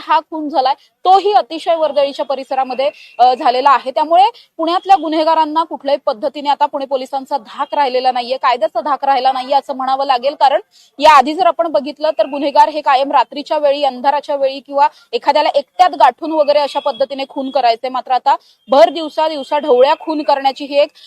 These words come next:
अ, नवीन पॅटर्न जो आहे तो पुण्यातल्या गुन्हेगारांनी अवलंबलेला पाहायला मिळतोय. त्यामुळे अर्थात पुणे पोलिसांवरती या सगळ्यामुळे प्रेशर क्रिएट झालेला आहे. हा खून नेमका कशामुळे झाला, कोणत्या वादातून झाला,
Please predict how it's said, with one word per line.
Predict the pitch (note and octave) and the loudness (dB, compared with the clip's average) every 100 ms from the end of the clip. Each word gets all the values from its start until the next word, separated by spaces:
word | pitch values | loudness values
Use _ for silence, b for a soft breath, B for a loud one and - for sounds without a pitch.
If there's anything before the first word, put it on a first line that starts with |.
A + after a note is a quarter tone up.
| B | B
अ, | B3 C4 C#4 | 4 4 4
नवीन | C#4+ D4+ G4 | 0 -2 -4
पॅटर्न | F4+ C#4 D#4+ E4 | -2 0 0 0
जो | D#4+ | 2
आहे | C#4+ C#4 | 2 2
तो | D4+ | -4
पुण्यातल्या | D4 C4 D4 C4 | -4 -4 -4 -6
गुन्हेगारांनी | C4 C4+ C#4 C4+ | -4 0 0 0
अवलंबलेला | C4+ A#3+ B3 B3 B3 B3+ | -4 -4 -8 -6 -2 -2
पाहायला | B3+ A#3+ A#3 | -4 -6 -4
मिळतोय. | A#3 G3+ F#3 | -4 -6 -10
त्यामुळे | F3 A3+ B3+ D#4+ - _ _ - | -8 -6 -4 -6 -6 _ _ -6
अर्थात | A#3 E4 D#4+ | -2 0 -2
पुणे | E4 D#4+ | -6 -4
पोलिसांवरती | E4 D#4+ F4 E4 D#4+ C4+ | -4 -4 -4 0 -2 -2
या | D#4+ | -4
सगळ्यामुळे | D4 D4 D4 D4 D4 | -2 -2 -2 2 2
प्रेशर | D4 C4+ D4 C#4 | 2 -2 -4 -4
क्रिएट | D4+ D4 | 0 0
झालेला | A#3+ D4 C4 C#4 | 0 -4 0 0
आहे. | B3+ C#4+ - | 0 -4 -6
हा | B3+ | -10
खून | - C#4+ | -8 -10
नेमका | C#4+ C#4 C#4 | -10 -8 -8
कशामुळे | C4+ B3 C4+ C4 C4+ | -8 -8 -8 -6 -10
झाला, | B3+ C4+ C4+ | -4 -4 -2
कोणत्या | C4+ A#3+ B3+ | -6 -8 -4
वादातून | A#3 G#3+ A#3 C4+ C#4+ | -2 0 -2 -4 -8
झाला, | C#4 C4+ | -2 -2